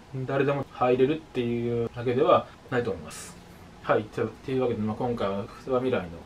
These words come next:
募集の方についてお話ししました。えー、まあ、今日はこの辺で終わろうかな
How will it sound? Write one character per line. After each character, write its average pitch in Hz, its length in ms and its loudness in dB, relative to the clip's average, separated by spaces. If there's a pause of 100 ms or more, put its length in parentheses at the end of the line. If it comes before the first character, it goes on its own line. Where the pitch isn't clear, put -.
(200)
募 120 80 -4
集 120 180 -4
の 120 100 -2
方 147 120 0
に 110 60 -4
つ - 140 -8
い 98 40 -6
て - 200 -10 (180)
お 110 60 -8
話 101 160 -4
し - 60 -12
し - 80 -10
ま 123 100 0
し - 100 -8
た。 - 160 -2 (500)
え 123 260 4
ー、 143 40 -2
ま 151 80 2
あ、 - 40 4
今 - 80 -2
日 151 100 2
は 120 80 6
こ 123 120 -2
の 120 60 0
辺 117 220 0
で 117 60 2
終 113 80 6
わ 113 60 4
ろ 120 160 4
う - 60 -12
か 110 60 -4
な 113 240 2